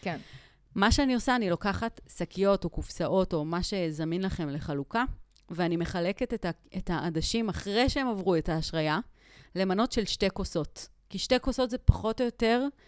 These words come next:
Speaker 2: מתאים מבחינת כמות של בישול אחר כך לכל מיני דברים.
Speaker 1: מהמם.
Speaker 2: אני מקפיאה את זה כשזה עבר, עבר כבר את ההשריה, וזה מחולק לי וזמין לי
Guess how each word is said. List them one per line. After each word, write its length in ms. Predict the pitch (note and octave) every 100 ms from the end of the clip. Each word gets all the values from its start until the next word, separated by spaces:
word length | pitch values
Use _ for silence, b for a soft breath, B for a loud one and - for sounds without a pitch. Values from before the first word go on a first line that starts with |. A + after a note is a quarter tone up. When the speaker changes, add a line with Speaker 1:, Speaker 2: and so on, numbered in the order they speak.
| b b b
Speaker 2:
מתאים 560 | F#3 F#3 - A#3 B3 A#3+
מבחינת 480 | F#3+ - F#3 G3 -
כמות 380 | G#3 F#3 G#3+
של 160 | - F3+
בישול 400 | D#3+ F3+ - G3+
אחר 260 | E3+ F#3 F#3
כך 220 | G3+ -
לכל 260 | E3 F#3+ F#3
מיני 220 | F#3+ D#3
דברים. 440 | D3 D3+ D#3+ D#3 C#3+
Speaker 1:
מהמם. 380 | G#3 G#3 G3+ A#3 - - -
Speaker 2:
אני 100 | F3+
מקפיאה 580 | F#3 - G3+ - A3+ C4+
את 80 |
זה 140 | B3+ A#3+ - b b
כשזה 320 | - G#3 F3
עבר, 340 | E3+ E3+ E3 G#3 G#3+ - -
עבר 220 | E3+ A3
כבר 200 | - C#4
את 100 | G#3+
ההשריה, 560 | E3+ D#3+ D#3 D#3 D#3 D#3+ - b b b
וזה 200 | F3+ F3
מחולק 600 | E3+ F#3 G3 G3 C4 -
לי 200 | C#4 C#4 -
וזמין 480 | F3+ F#3+ G3 B3
לי 100 | C#4+